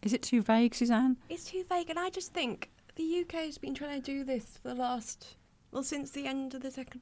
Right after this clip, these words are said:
Speaker 2: World War, with the kind of change, the shift in the power situation. And this notion that leaving the E U will facilitate that, <sighs> it doesn't historically make that much sense. I mean, the United States encouraged the U K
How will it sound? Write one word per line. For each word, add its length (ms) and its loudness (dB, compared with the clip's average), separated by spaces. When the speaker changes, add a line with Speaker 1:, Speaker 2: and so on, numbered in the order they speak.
Speaker 2:
World 240 -4
War, 240 -4
with 160 -8
the 60 -12
kind 160 -6
of 100 -6
change, 380 -2
the 80 -2
shift 360 -6
in 100 -4
the 60 -8
power 320 -6
situation. 880 -10
And 100 0
this 160 -4
notion 600 2
that 200 2
leaving 640 2
the 80 -2
E 240 2
U 400 2
will 520 -4
facilitate 760 -4
that, 580 -8
<sighs> 100 -6
it 180 -10
doesn't 320 -6
historically 680 2
make 340 -2
that 160 0
much 240 -6
sense. 360 -2
I 40 -6
mean, 140 -2
the 60 -2
United 360 -2
States 320 -4
encouraged 580 -2
the 80 -4
U 160 -2
K 380 -8